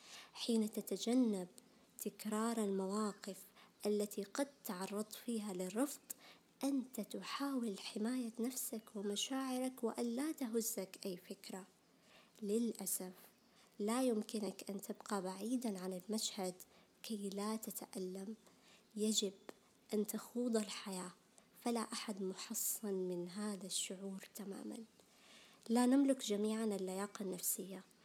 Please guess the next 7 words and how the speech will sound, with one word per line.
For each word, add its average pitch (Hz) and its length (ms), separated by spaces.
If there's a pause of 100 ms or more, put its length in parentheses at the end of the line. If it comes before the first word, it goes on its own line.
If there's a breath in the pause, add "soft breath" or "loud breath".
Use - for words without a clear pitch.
(240 loud breath)
وإن 240 240
كنا 330 340
نملكها، 196 760 (380 loud breath)
فلن 330 320
تكون 262 520
بنفس 214 580
القدر 220 880